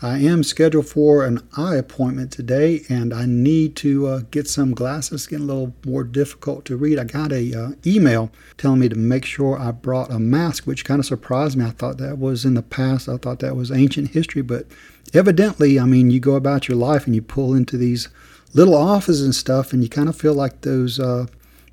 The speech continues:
Japanese soldiers that were found in those islands in the Pacifics, you know, six, seven years after the war, and they got their guns and their bayonets are fixed and they're ready to fight. And everybody's trying to tell them, "Dude, that's a done deal. We're past all that."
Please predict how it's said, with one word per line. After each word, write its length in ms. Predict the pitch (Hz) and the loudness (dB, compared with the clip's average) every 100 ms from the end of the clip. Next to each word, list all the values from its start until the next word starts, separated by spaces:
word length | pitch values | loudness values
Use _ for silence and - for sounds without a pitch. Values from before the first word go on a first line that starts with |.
| 107 | -6
Japanese 540 | 110 139 143 143 135 | -4 -2 4 4 4
soldiers 460 | - 143 143 127 113 | 2 2 2 0 -2
that 120 | 127 | -2
were 80 | 123 | -4
found 320 | - 127 135 | -4 0 2
in 100 | 135 | 4
those 200 | 120 113 - | 4 0 -4
islands 380 | 139 147 131 120 | 2 4 4 2
in 40 | |
the 80 | 113 | -2
Pacifics, 800 | - 120 - 156 156 127 - - | 0 0 2 2 0 -6 -6 -2
you 80 | |
know, 220 | 123 123 117 | 0 0 -2
six, 360 | - 135 131 | -2 -2 -2
seven 280 | - 127 127 | 0 2 4
years 320 | 123 135 120 | 4 2 2
after 260 | 123 127 123 | 0 -2 -4
the 100 | 117 | -2
war, 460 | 123 139 156 139 | 2 4 6 6
and 180 | 123 104 | 4 0
they 140 | 110 131 | -2 -4
got 240 | 135 135 | -4 -4
their 140 | 131 | -6
guns 360 | 117 120 135 139 | -4 0 4 4
and 100 | 127 | 2
their 60 | 110 | -4
bayonets 600 | 110 131 135 139 139 131 | -6 -4 0 0 -2 -4
are 100 | 127 | -6
fixed 340 | - 139 - | -4 -6 -6
and 120 | 117 | -6
they're 100 | 123 | -6
ready 260 | 131 135 131 | -4 -4 -4
to 100 | 113 | -6
fight. 440 | - - 151 143 | -10 -6 -4 -2
And 260 | 113 110 - _ - _ - | -4 -6 -8 _ -20 _ 0
everybody's 400 | 131 147 160 151 | 2 2 0 0
trying 220 | 156 156 | 2 2
to 80 | 123 | 2
tell 180 | 151 | 0
them, 140 | 180 135 | 0 0
"Dude, 160 | 131 | 0
that's 200 | 147 170 | -2 -4
a 60 | 117 | -6
done 400 | 104 98 135 151 | -6 -2 0 2
deal. 260 | 127 160 143 | 4 2 2
We're 140 | 139 | 0
past 480 | - 131 135 143 - | -4 -4 -4 -4 -2
all 220 | 156 151 | 2 2
that." 360 | 147 151 156 | 2 2 0